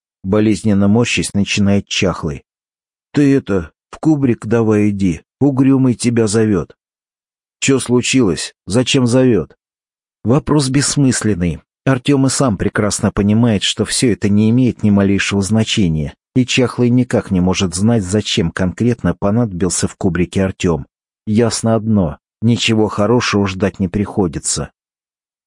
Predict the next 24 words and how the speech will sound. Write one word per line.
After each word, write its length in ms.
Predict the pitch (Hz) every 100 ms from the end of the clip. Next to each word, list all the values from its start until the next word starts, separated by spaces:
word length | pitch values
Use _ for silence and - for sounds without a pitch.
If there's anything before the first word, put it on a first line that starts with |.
| _ -
«Иди 300 | 113 104 117
к 100 | 110
Угрюмому, 640 | 101 113 127 104 90 87
скажи, 360 | - 117 110 120
не 120 | 120
нашёл 420 | 120 - - 90
меня», 380 | 85 80 76 - _ _
пытается 500 | - 95 98 98 -
потянуть 500 | - 95 104 110 120
время 380 | 101 101 95 101
Артём. 440 | 101 - 90 76 - _ _ _ _ _ _
«Лучше 340 | 127 139 127 135
сразу 500 | - 135 127 101 98
иди, 320 | 92 90 73 -
я 200 | 104 120
уже 240 | 135 123 135
попробовал 640 | 143 - 147 104 98 98
заныкаться, 720 | 101 123 117 135 - 95 -
когда 300 | - 117 117
Дневальный 520 | 113 131 131 123 92 92
позвал. 540 | 107 98 101 82 71 _ _
Теперь 420 | - 123 147 131
вот, 260 | 110 120 98
гляди», 600 | 101 123 120 104 85